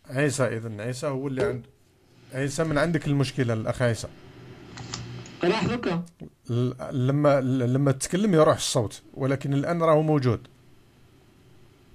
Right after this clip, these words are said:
Speaker 1: المهم، أ-، أ-، خلي، خليك كيما راك هكذاك، نشوفوا ترى بالك لا عاود ي-، يروح هذاك التشويش. إذن الإخوة والأخوات،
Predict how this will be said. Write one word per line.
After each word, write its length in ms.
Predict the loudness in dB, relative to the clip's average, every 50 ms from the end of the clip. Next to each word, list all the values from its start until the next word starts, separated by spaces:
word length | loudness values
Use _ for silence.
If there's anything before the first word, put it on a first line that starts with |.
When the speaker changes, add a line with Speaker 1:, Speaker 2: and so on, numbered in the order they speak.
| -20 -20 -20 -20 -20 -20 -20 -20 -20 -20 -20 -20 -20 -20 -20 -20 -20 -20 -20 -20 -20 -20 -20 -20 -20 -20 _ -20 -20 -20 _ _ -20 -14 -6 0
Speaker 1:
المهم، 580 | 2 4 6 6 6 8 8 8 8 6 2 0
أ-، 320 | 0 0 0 0 -2 -4
أ-، 20 |
خلي، 440 | -2 0 0 2 4 4 4 4 4
خليك 320 | 2 2 2 2 2 0 0
كيما 260 | 0 0 4 4 6
راك 160 | 6 4 4
هكذاك، 340 | 2 0 0 0 -2 -2 -2
نشوفوا 300 | -4 -4 -2 -2 -2 -2
ترى 200 | -2 -2 -2 0
بالك 240 | 0 -2 -2 -2 -2
لا 120 | -2 -2
عاود 180 | -2 -2 -4 -4
ي-، 300 | -4 -2 -2 -4 -6 -8 -10 -14 -20 -20 -20 -20 -20 -18 -18 -18 -16 -18 -20 -20 -20 -20 -20 -20 -20 -20 -20 -20 -20 -20 -20 -20 -16 -14
يروح 520 | -12 -10 -8 -6 -6 -4 -4 -4 -4 -4
هذاك 260 | -2 -2 -4 -4 -6 -6
التشويش. 560 | -6 -4 -4 -4 -6 -6 -8 -8 -8 -10 -8 -6
إذن 280 | -4 -2 -2 -2 0 0
الإخوة 480 | 0 0 0 -2 -2 0 0 0 2
والأخوات، 600 | 2 2 0 0 0 0 0 0 0 0 -2 -4